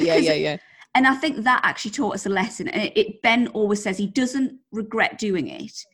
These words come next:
Speaker 1: because we didn't have the money to waste. But equally,
Speaker 2: Yeah.
Speaker 1: he always says that taught me a lesson, because if that horse would have broken in a couple of years, it would have taught you so
Speaker 2: Yeah.
Speaker 1: much in those two years.
Speaker 2: Yeah,
Speaker 1: And
Speaker 2: yeah.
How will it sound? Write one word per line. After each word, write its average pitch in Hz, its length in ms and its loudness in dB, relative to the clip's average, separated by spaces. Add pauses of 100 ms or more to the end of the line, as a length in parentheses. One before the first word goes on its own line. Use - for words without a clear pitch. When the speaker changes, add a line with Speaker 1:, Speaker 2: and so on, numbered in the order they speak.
(500)
Speaker 1:
because 254 240 -2
we 208 100 0
didn't 214 240 -2
have 214 180 -6
the 208 80 -6
money 190 500 -2 (180)
to 247 120 -4
waste. 170 600 -2 (380)
But - 160 -4 (100)
equally, 208 360 0
Speaker 2:
Yeah. 147 180 6
Speaker 1:
he 240 200 2
always 202 360 0
says 185 260 -4 (100)
that 190 280 0
taught 208 240 -4
me 196 100 -4
a 185 40 -4
lesson, 190 400 -6
because 196 380 -6 (540)
if 208 160 -4
that 233 180 2
horse 220 340 -2
would 190 80 -2
have - 100 -10
broken 190 380 0
in 170 80 -2
a 165 40 -10
couple 180 280 -10
of 180 40 -6
years, 165 420 -6 (100)
it - 120 -4
would 170 120 -2
have 156 80 -14
taught 170 380 -8
you 185 160 -6
so 143 880 -6
Speaker 2:
Yeah. 135 440 2
Speaker 1:
much 151 80 -6
in 160 80 -8
those 151 200 -8
two 165 160 -6
years. 156 460 -6 (400)
Speaker 2:
Yeah, 147 300 2
Speaker 1:
And - 260 -2
Speaker 2:
yeah. 147 260 0